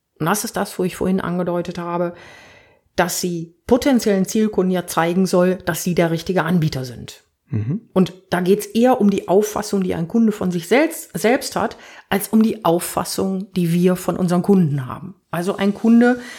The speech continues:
Speaker 1: will einfach das Gefühl haben, bei einem Anbieter richtig zu sein.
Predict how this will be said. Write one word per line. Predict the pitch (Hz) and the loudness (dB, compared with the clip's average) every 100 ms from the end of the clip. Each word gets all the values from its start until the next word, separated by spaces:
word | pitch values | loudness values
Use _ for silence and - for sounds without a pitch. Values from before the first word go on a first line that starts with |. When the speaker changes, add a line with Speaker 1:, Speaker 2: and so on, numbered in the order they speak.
| - | -8
Speaker 1:
will | 185 220 220 | 0 2 2
einfach | 202 214 - | 0 -2 -4
das | - 196 | -8 -8
Gefühl | - 190 208 214 | -8 -4 -2 0
haben, | 214 208 165 | 0 0 2
bei | 170 - | 0 0
einem | 190 180 | -2 -2
Anbieter | 175 185 185 180 170 | -2 0 0 -2 2
richtig | 208 208 208 202 | 2 2 -2 -2
zu | - | -6
sein. | 151 117 - | -6 -8 -10